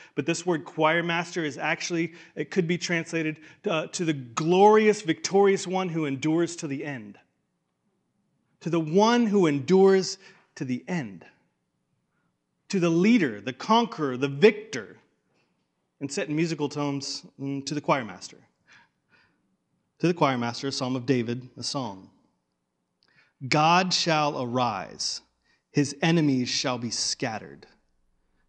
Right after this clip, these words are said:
and those who hate him shall flee before him." Now, I'm just gonna mention a few of these, but there's, like, uh, references to each one of these. You can find that exact quote in Numbers ten thirty-five. "As smoke is driven away," verse two, "so you shall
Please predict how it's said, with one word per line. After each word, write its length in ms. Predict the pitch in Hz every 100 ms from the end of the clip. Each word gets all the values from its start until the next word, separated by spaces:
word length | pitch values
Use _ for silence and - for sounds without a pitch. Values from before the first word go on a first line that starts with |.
| -
and 160 | 143
those 280 | 160 190 202
who 120 | 156
hate 320 | 131 190 190
him 260 | 175 175 175
shall 240 | - 151
flee 640 | 131 - 175 185 180 180 180 - - _ 123
before 460 | 131 135 139 139
him." 320 | 98 95 101 120
Now, 160 | 170 175
I'm 120 | 175
just 140 | 185 180
gonna 220 | 165 143 -
mention 420 | 147 165 - 143
a 60 |
few 320 | 120 165 160 147
of 80 |
these, 200 | 123 123
but 220 | 120 143 - - _
there's, 200 | - 160
like, 240 | 165 135 -
uh, 300 | 135 123 117 120
references 520 | 147 151 147 139 123
to 100 | 160
each 240 | 143 139
one 180 | 131 131
of 140 | 127 107
these. 160 | 104
You 80 | 151
can 100 | 160
find 300 | 143 165 156
that 100 | 156
exact 460 | 139 131 143 - -
quote 240 | 160 147
in 120 | 123
Numbers 360 | 123 127 127 -
ten 240 | - 127
thirty-five. 880 | 127 123 110 110 135 110 98 98 - _ _ _ _ _ _ _ _ -
"As 120 | 151
smoke 460 | - 190 202 208 185
is 160 | 135
driven 320 | 131 170 151
away," 380 | 135 131 135 110
verse 280 | 110 120 -
two, 340 | - 143 117
"so 120 | 113 151
you 380 | 156 190 220
shall 340 | 208 180 147